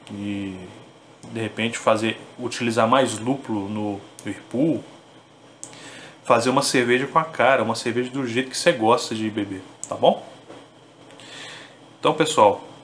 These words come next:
mais uma sugestão de vídeo aí, de receita simples aí pra poder fazer. Espero que vocês tenham gostado.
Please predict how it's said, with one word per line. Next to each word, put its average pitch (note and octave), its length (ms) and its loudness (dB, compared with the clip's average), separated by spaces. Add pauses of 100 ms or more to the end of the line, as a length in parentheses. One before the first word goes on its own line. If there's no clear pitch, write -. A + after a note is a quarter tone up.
mais D3 380 4
uma D#3 100 6
sugestão B2 520 0
de A2 80 -2
vídeo A2 300 -2
aí, G#2+ 200 0
de G#2+ 220 -4
receita A2 460 -4
simples B2+ 480 -4
aí A2+ 80 0
pra A2 100 -8
poder A2+ 240 -4
fazer. A2 460 0 (1000)
Espero - 360 0
que B2 60 -8
vocês A#2+ 120 -8
tenham A#2 160 -2
gostado. A2+ 480 -2